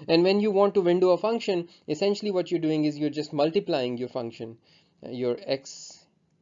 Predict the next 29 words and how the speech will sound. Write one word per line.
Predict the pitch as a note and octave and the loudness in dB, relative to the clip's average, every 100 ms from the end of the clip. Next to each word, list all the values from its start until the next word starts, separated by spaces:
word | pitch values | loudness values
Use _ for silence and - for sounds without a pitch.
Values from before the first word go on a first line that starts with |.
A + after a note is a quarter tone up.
| _ - | _ -8
को | C3 | -4
आपने | B2+ B2+ C3 C3 | -2 -4 -4 -6
simply | D#3 C#3 D3+ | -6 -4 -4
मल्टीप्लाई | C#3 C#3+ F3+ F3 D#3+ | 0 0 -2 0 0
कर | D3+ B2 | 2 -2
देना | A2+ A2+ A2 | -4 -8 -8
है, | A2+ A2+ _ _ _ _ | -12 -14 _ _ _ _
अ, | B2+ A#2+ A#2+ | -6 -4 -2
w | B2 A2+ A2 | -4 -4 -10
के | G#2 | -10
साथ। | G2+ G2+ _ _ _ _ _ _ _ | -20 -20 _ _ _ _ _ _ _
ये | B2+ | -10
मैंने, | B2 A#2 | -6 -6
अ, | A2+ _ - | -10 _ -12
स्क्वायर | A#2+ - - C#3 C3 B2 | -12 -12 -6 0 0 2
और | A#2+ | 0
राउंड | A#2+ A#2 A2+ | 0 -4 -6
ब्रैकेट्स | A2 A#2+ - | -8 -10 -12
मिक्स | A#2+ - | -14 -12
कर | - A#2 | -8 -6
दिए | C3+ | -6
हैं। | C3+ C3 A#2 | -6 -4 -6
I | A#2 | -8
hope | A#2 A2+ - | -10 -12 -18
कि | A#2 - _ _ _ _ _ _ C3+ | -18 -18 _ _ _ _ _ _ -10
you | B2 B2 | -4 0
will | B2 A#2+ - | 2 0 -2
forgive | B2+ C#3 C3+ | 0 4 2
me | B2+ A#2 A2 | 2 -4 -4